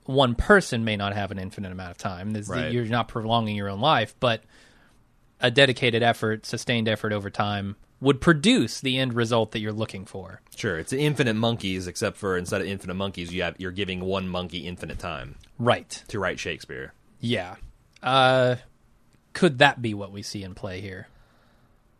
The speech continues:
Speaker 1: And that's why she doesn't believe in accidents. That's why
Speaker 2: But why is time
Speaker 1: people
Speaker 2: so
Speaker 1: are, people are being
Speaker 2: The
Speaker 1: manipulated over and over and over again in this single timeline with alternate outcomes,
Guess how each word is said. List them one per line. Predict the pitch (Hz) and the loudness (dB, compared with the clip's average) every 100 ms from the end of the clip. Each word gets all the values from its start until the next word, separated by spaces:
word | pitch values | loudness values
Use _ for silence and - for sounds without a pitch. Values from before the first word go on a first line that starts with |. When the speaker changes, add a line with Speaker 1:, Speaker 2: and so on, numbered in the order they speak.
| _ _ _ _ - - - - - _ | _ _ _ _ -20 -20 -20 -20 -20 _
Speaker 1:
And | 139 139 | 0 6
that's | 143 - | 6 8
why | 135 | 6
she | 123 - | 6 2
doesn't | 113 110 | 0 0
believe | 101 110 104 | -2 -2 -2
in | 101 | -2
accidents. | 95 95 - 95 92 - | -6 -8 -12 -12 -12 -4
That's | 113 - | -4 -2
why | 113 107 101 98 - _ _ - | 2 4 2 -2 -8 _ _ -2
Speaker 2:
But | |
why | 143 165 | 6 6
is | 156 | 6
time | - 143 | 6 6
Speaker 1:
people | 139 | 8
Speaker 2:
so | 135 | 10
Speaker 1:
are, | 123 120 110 - - | 10 8 2 -12 -12
people | - 143 139 | -4 0 4
are | 135 127 | 8 8
being | 117 127 123 | 6 2 4
Speaker 2:
The | 120 | 4
Speaker 1:
manipulated | 135 135 127 120 113 110 110 - _ _ - | 4 4 4 4 4 2 -2 -12 _ _ 6
over | 165 151 147 135 | 6 8 4 4
and | 131 - | 0 2
over | 147 139 123 | 2 4 0
and | 120 120 - | 0 -4 2
over | 147 131 127 | 4 4 2
again | 113 113 | 2 0
in | 107 | 0
this | 107 - | -2 -2
single | 143 127 110 | -2 0 0
timeline | - 127 123 110 107 | 4 4 4 2 0
with | 107 - | -2 4
alternate | 123 - 113 107 | 4 4 -4 2
outcomes, | 131 120 - 107 101 104 | 2 0 -4 -4 -6 -8